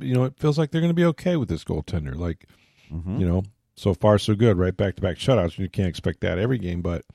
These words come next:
Speaker 1: the dude is, um, he's played really, really well. And, you know, for them to hang in there for these couple months and still be relative when the big cat gets back, um, that's gonna be absolutely huge. All right, well, I'm taking off on Friday, I think. And you know what? For that matter,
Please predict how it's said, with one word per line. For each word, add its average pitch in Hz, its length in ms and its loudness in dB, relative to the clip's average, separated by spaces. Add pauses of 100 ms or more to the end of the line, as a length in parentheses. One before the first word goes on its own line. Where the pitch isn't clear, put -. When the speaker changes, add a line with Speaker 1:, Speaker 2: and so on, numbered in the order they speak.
(680)
Speaker 1:
the 95 80 0
dude 110 320 4
is, 92 260 0
um, 87 360 -2 (380)
he's - 120 -4
played 123 240 2
really, 110 240 6
really 101 180 4
well. 95 340 0 (560)
And, 87 380 -2 (540)
you - 80 0
know, 90 60 0
for - 100 -2
them 127 180 4
to 120 80 4
hang 120 240 4
in 117 160 4
there 107 180 2
for 95 120 -2
these 98 160 -2
couple 92 260 -2
months 95 380 0
and 85 200 -4
still 92 340 -2 (180)
be 92 100 0
relative 85 480 0
when 82 220 -4
the 82 80 -8
big 95 160 -4
cat 78 240 -4
gets - 160 -10
back, 78 240 -4 (760)
um, 78 380 -8 (100)
that's 95 160 2
gonna 85 160 2
be 78 60 0
absolutely 73 400 -6
huge. 78 320 -4 (1120)
All 135 80 8
right, 160 240 8
well, 143 460 10
I'm 196 180 6
taking 202 300 8
off 127 260 8
on 104 140 6
Friday, 107 500 8
I 95 60 4
think. 104 340 4
And 113 100 6
you 147 60 6
know 208 120 10
what? 202 160 8
For 139 100 6
that 202 180 6
matter, 202 420 4